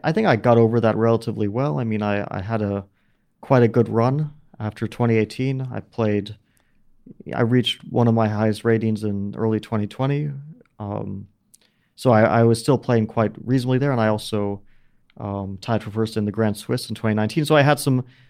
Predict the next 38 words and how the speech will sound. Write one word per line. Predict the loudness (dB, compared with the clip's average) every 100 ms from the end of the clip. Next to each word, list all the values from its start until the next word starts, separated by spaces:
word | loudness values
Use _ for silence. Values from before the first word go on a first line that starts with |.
| -10
pretty | 2 4
good | 4 0
personal | 0 -2 -2
successes | -8 -6 -4 -4 -4 -10 -10 -16 _ _ _ _
around | -2 2 4
that | 2 0
period | 0 0 2
after | -2 -4
the | -4
match, | -2 -2 -6 -20 -20 -20 _ _ _ _ _ _ _
which | 0 2
I |
think | 6 4
is |
normal | 4 2 2
also | 0 -2
because | -2 -2
of | 0
the |
amount | 0 0 -2
of | -4
work | -4 -2
you | -6
put | -2 0
into | 0 0 -2 -2
a | -2
World | -4 -2
Championship | -2 -4 -6 -4
match | -2 -4 -8 -20 _ _ _ _ -4
that | 0 2
improves | 2 2 2
you | 0
as | -2
a |
chess | -4 -6 -2
player, | 0 2
and, | 2 0 -2 -6 -16 _ -20 -20 _ _ _ _ -10
and | -4 -2 -2 -4 -6